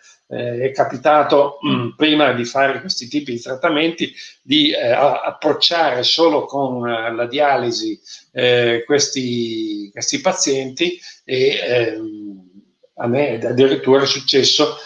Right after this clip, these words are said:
che il paziente mi è, eh, deceduto, eh, per emorragia polmonare mentre lo stavo preparando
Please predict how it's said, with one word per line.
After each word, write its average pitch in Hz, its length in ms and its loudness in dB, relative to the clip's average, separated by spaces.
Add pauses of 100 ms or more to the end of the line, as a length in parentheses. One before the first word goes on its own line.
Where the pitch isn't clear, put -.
(160)
che 123 80 -2
il 131 360 -6
paziente 143 520 2
mi 127 180 2
è, 131 260 -2
eh, 113 600 -2
deceduto, 135 840 0 (220)
eh, 117 320 2 (280)
per 123 340 2
emorragia 127 520 2
polmonare 143 560 2
mentre 123 320 -4
lo 113 80 -4
stavo 120 360 0
preparando 120 800 -2